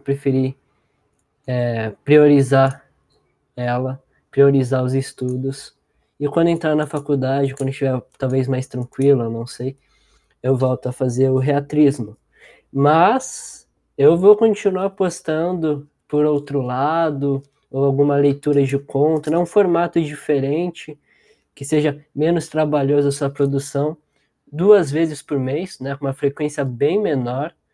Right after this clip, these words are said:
E também vou participar das futuras entrevistas, né?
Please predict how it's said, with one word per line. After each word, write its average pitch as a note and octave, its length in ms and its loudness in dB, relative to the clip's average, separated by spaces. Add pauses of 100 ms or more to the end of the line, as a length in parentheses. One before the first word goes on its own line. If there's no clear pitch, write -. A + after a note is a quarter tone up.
(560)
E F#3 320 2
também F#3+ 680 0
vou F3 160 -4
participar E3 500 -2
das D#3+ 180 -2
futuras E3+ 640 0
entrevistas, D3+ 1000 -2
né? A#2+ 160 -18